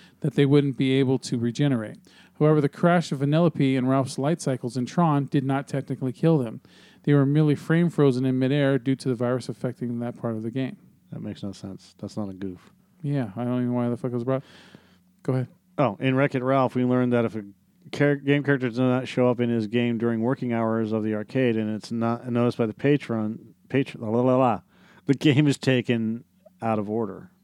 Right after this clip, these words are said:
Speaker 2: and could be unplugged forever. However, the events where Ralph and Vanellope are on the internet take at least twenty-four hours, and yet n-, neither of their respective games are taken out of order.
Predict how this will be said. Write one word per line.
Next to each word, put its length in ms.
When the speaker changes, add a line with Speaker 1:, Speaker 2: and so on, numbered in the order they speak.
Speaker 2:
and 180
could 140
be 80
unplugged 260
forever. 360
However, 320
the 100
events 260
where 120
Ralph 240
and 100
Vanellope 420
are 80
on 80
the 120
internet 320
take 160
at 40
least 200
twenty-four 400
hours, 320
and 80
yet 80
n-, 240
neither 360
of 80
their 100
respective 560
games 480
are 140
taken 640
out 180
of 120
order. 340